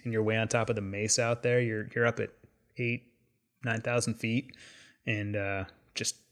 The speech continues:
climbing like crazy. And then you're looking way out over, I mean, it just drops off out there, and then you drop down in the Colorado River, and it's pretty, pretty cool. And then there's other areas where you're on the slick rock, and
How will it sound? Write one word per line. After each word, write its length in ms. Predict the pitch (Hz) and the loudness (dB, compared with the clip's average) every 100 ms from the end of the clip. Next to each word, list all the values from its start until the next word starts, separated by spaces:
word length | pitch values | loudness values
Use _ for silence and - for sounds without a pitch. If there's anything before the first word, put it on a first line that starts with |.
| - | -8
climbing 340 | 120 110 113 | -4 -2 -2
like 140 | 110 - | -2 0
crazy. 440 | 120 110 113 123 | 2 2 2 2
And 100 | 113 | 2
then 140 | 107 104 | 0 -2
you're 180 | 101 101 | 0 0
looking 340 | 98 110 101 | 0 -2 -2
way 200 | 101 101 | 0 0
out 200 | 104 107 | 0 0
over, 420 | 104 101 104 95 - _ _ - | 0 0 -2 -2 -6 _ _ -8
I 40 | |
mean, 120 | 113 104 | -6 -2
it 40 | |
just 180 | 110 - | -2 0
drops 320 | 113 107 - | 2 2 0
off 240 | 107 113 113 | -2 -2 -2
out 180 | 110 | -4
there, 240 | 113 110 110 | 0 0 0
and 120 | 107 | 0
then 60 | 104 | -4
you 60 | 101 | -2
drop 260 | 110 107 | 0 0
down 140 | 117 107 | 0 -2
in 60 | |
the 60 | 107 | -4
Colorado 460 | - 113 110 107 | -2 -2 -2 -2
River, 460 | 104 104 110 113 107 | 0 0 0 0 -2
and 200 | 95 92 - - _ _ _ - _ - | -4 -8 -10 -20 _ _ _ -20 _ -16
it's 80 | - | -4
pretty, 300 | 120 107 98 - _ _ - | -4 -2 -8 -14 _ _ -4
pretty 140 | 117 110 | -2 0
cool. 380 | 117 123 120 | 2 2 2
And 100 | 113 | 0
then 220 | 104 104 95 _ _ - _ | -2 -4 -6 _ _ -20 _
there's 140 | 117 117 | -4 0
other 140 | 113 110 | 4 4
areas 280 | 110 113 | 4 2
where 100 | 120 | 2
you're 180 | 107 104 | 2 0
on 100 | 104 | 0
the 60 | 101 | 2
slick 280 | - 113 120 | 2 2 -2
rock, 360 | 110 113 - | -2 -4 -4
and 160 | 101 | -6